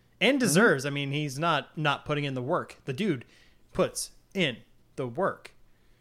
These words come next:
Speaker 2: Yeah, man. When you consider how old Keanu Reeves is at this point, which is to say he is, I'll tell you exactly right now,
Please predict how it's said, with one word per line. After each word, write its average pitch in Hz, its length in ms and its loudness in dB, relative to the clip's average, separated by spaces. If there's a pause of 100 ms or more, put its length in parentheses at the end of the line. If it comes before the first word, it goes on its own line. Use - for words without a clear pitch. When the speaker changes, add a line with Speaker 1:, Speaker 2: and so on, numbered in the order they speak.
(1200)
Speaker 2:
Yeah, 139 180 -4
man. 120 200 -6 (320)
When 160 100 -2
you 294 80 0
consider 170 360 0
how 139 160 4
old 127 420 0 (640)
Keanu 139 280 -6
Reeves 113 280 -4
is 107 340 -6
at 113 140 -16
this 117 160 -12
point, 98 400 -14 (140)
which 110 180 -14
is 107 120 -16
to 110 100 -14
say 104 320 -10
he 107 260 -12
is, 101 920 -12 (420)
I'll - 80 -20
tell 113 160 -8
you 104 100 -8
exactly 104 520 -12
right 101 260 -10
now, 110 320 -10